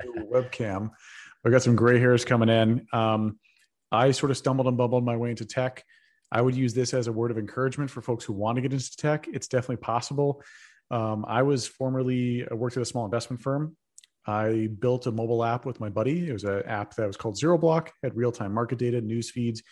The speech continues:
Speaker 1: kinda like a Blockfolio equivalent in terms of functionality and popularity back in twenty thirteen. We got bought by blockchain dot com. Uh, from there,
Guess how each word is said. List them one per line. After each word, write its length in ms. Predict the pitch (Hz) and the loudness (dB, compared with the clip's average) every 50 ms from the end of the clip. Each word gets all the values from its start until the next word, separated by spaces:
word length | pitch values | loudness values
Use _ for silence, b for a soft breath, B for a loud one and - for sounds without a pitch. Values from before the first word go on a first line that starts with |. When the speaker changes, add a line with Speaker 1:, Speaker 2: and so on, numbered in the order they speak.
| b b b b b - | b b b b b -4
Speaker 1:
kinda 180 | - 175 208 | -2 0 0
like 140 | 220 185 175 | 0 0 0
a 40 | 165 | 2
Blockfolio 640 | 143 147 147 151 - - 143 139 143 143 147 143 135 | 4 4 4 2 2 0 0 2 2 2 2 2 2
equivalent 500 | 123 - - 127 113 135 147 156 156 156 | 0 -2 -4 -4 -2 -2 -2 -2 -4 -6
in 40 | - | -8
terms 240 | - 123 113 107 110 | -8 -8 -6 -6 -6
of 80 | 107 | -4
functionality 640 | - 127 123 123 - 113 113 120 120 120 123 - 120 | -4 -4 -4 -4 -4 -4 -2 -2 -2 -2 -4 -2 -4
and 180 | 113 120 127 123 | -2 -2 -2 -2
popularity 600 | - 120 113 - 120 107 107 98 104 123 139 135 | -2 -2 -2 0 0 0 0 0 0 0 -2 -2
back 280 | 117 104 101 107 - | -2 -4 -4 -4 -8
in 60 | 110 | -10
twenty 240 | 110 - - 107 104 | -12 -10 -8 -8 -6
thirteen. 560 | 98 107 107 110 - - 185 190 190 180 180 B B B B B B B B B B B - | -2 -2 -4 -2 0 4 4 6 6 6 4 B B B B B B B B B B B 2
We 100 | 135 127 | 4 6
got 180 | 143 151 135 - | 6 6 6 6
bought 140 | 135 127 | 4 4
by 100 | 131 127 | 4 2
blockchain 340 | 107 123 123 123 - - 131 | 2 2 0 0 0 -2 -4
dot 160 | 123 117 104 | -4 -4 -4
com. 480 | - - 143 143 143 139 139 131 - - _ _ _ _ _ _ _ _ _ _ _ - - - - | -2 0 2 4 4 4 2 0 -4 -8 _ _ _ _ _ _ _ _ _ _ _ -20 -20 -12 -8
Uh, 140 | 123 113 104 | -6 -6 -6
from 300 | - - 143 143 147 135 | -4 -2 -2 0 2 2
there, 340 | 131 127 131 131 135 127 | 2 2 2 2 2 0